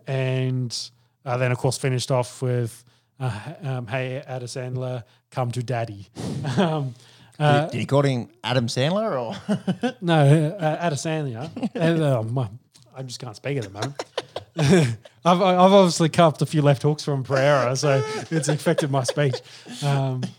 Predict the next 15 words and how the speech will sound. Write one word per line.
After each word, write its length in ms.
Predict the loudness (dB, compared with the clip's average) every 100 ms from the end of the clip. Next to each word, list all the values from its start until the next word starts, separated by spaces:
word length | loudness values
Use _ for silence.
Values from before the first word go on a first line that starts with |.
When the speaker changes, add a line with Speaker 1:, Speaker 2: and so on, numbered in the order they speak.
| -20 _ _
Speaker 1:
uh, 400 | 0 0 0 -4
but 240 | 0 2 4
it, 260 | 2 2
but 180 | -2 -4 -4
yeah, 200 | -2 -2
called 240 | 4 4 6
out 100 | 4
Izzy 340 | 2 -2 -2
and 200 | -2 -2 -6
said, 240 | -10 -8 -6
"Come 180 | -6 -6
to 80 |
daddy." 320 | -8 -8 -8 -8
So, 320 | -6 -4 -6
Speaker 2:
Yeah. 180 | -4